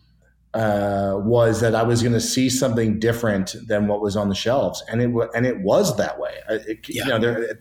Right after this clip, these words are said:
Speaker 1: at,
Speaker 2: Yeah.
Speaker 1: in the early eighties, there was very few, um, uh,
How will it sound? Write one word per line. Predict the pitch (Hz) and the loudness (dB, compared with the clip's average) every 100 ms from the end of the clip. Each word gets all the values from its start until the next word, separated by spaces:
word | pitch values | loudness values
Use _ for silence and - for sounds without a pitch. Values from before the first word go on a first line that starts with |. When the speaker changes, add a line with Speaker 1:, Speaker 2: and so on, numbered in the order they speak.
| 117 | -2
Speaker 1:
at, | 117 - | -2 -2
Speaker 2:
Yeah. | 101 95 90 - | -4 -4 -4 -2
Speaker 1:
in | 120 | 0
the | 113 113 | 2 0
early | 131 156 156 104 | 0 2 2 2
eighties, | 104 127 180 | 2 4 2
there | 156 | 2
was | 143 107 | 0 2
very | 113 156 | 2 0
few, | 156 120 110 107 104 104 - - - - _ _ - | 0 2 4 2 0 -4 -16 -20 -20 -20 _ _ -8
um, | 101 98 92 92 90 90 78 _ - | -4 -2 -2 -2 -4 -6 -10 _ -10
uh, | 95 87 87 80 80 | -8 -6 -4 -6 -8